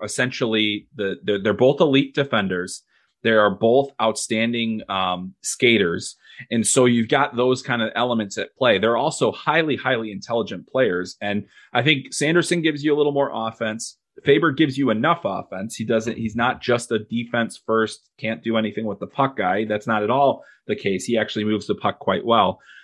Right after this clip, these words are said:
Um, the fact that he's wearing a letter, the fact that he's a returning player, the fact that the coaching staff just has the utmost faith in him to play the role that they want him to play, which will likely include penalty kill as well.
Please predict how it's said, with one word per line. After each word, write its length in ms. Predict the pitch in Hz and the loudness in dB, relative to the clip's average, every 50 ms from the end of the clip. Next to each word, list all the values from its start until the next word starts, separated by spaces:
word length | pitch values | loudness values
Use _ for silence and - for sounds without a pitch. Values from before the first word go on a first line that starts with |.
| - _ - | -20 _ -4
Um, 340 | 117 110 110 110 110 123 - | 0 0 2 2 0 -2 -2
the 120 | - 123 117 | -2 -2 0
fact 240 | - 139 147 - | 2 2 2 2
that 80 | - 160 | 0 0
he's 160 | 143 127 123 | 0 0 0
wearing 260 | 127 131 135 143 143 | 2 2 2 2 2
a 60 | 139 135 | 0 0
letter, 400 | 127 127 127 127 131 131 127 123 | 0 0 0 2 2 2 2 0
the 100 | 120 107 | -2 -6
fact 220 | - 117 113 - | -8 -8 -8 -6
that 100 | - 123 | -6 -6
he's 140 | 117 110 113 | -6 -6 -6
a 40 | 101 | -6
returning 480 | 101 98 - - 135 139 139 135 135 | -6 -4 -2 0 2 2 2 0 -2
player, 460 | - - 123 123 120 117 113 113 113 _ _ _ _ _ _ | -2 -2 0 2 2 2 0 0 -2 _ _ _ _ _ _
the 80 | - 101 | -4 0
fact 260 | - 123 123 - - | 0 2 2 0 -2
that 100 | 117 113 | -6 -6
the 100 | - 107 | -6 -2
coaching 360 | - - 135 135 135 131 117 | 2 4 2 4 2 0 -6
staff 360 | 113 - - 113 110 107 - | -4 -2 -2 0 0 0 -2
just 220 | - 123 107 - - | -4 -6 -8 -6 -6
has 240 | 110 107 110 104 101 | -4 -4 -4 -4 -2
the 180 | 107 107 104 - | -4 -4 -2 -2
utmost 540 | 117 135 - - 131 123 120 110 - - - - | -2 -4 -4 -4 -4 -2 -2 -2 -4 -8 -6 -2
faith 300 | 113 117 123 127 - _ _ | 0 0 0 0 -4 _ _
in 100 | - 113 | -8 -8
him 300 | 104 95 120 120 117 117 | -6 -2 -2 0 0 -2
to 100 | 113 - | -2 -4
play 220 | 95 - - 113 113 | -4 0 2 2 2
the 120 | 104 98 | 2 2
role 300 | 92 95 107 110 120 104 | 0 0 2 2 2 0
that 80 | 95 - | -2 -4
they 100 | 107 110 | -4 -4
want 200 | 110 110 107 107 | -2 -2 -4 -4
him 100 | 104 98 | -6 -8
to 60 | 92 | -10
play, 480 | - _ - 123 113 101 92 95 101 - _ - _ _ _ _ _ _ | -10 _ -2 0 0 2 0 0 -2 -4 _ -20 _ _ _ _ _ _
which 180 | - 117 104 - | -2 -2 0 0
will 120 | 123 107 | 0 0
likely 360 | 98 110 123 127 - 135 127 117 | 2 2 2 2 4 2 2 2
include 340 | 107 - - 123 117 98 | 0 0 -2 -2 -2 -2
penalty 320 | - 127 127 131 120 101 98 | -2 -2 -2 -2 -2 -2 -4
kill 240 | - - 101 95 95 | -4 -4 -6 -4 -6
as 160 | 92 - - | -6 -4 -2
well. 460 | 117 120 113 101 95 92 92 110 - | 2 2 4 4 4 2 0 -4 -8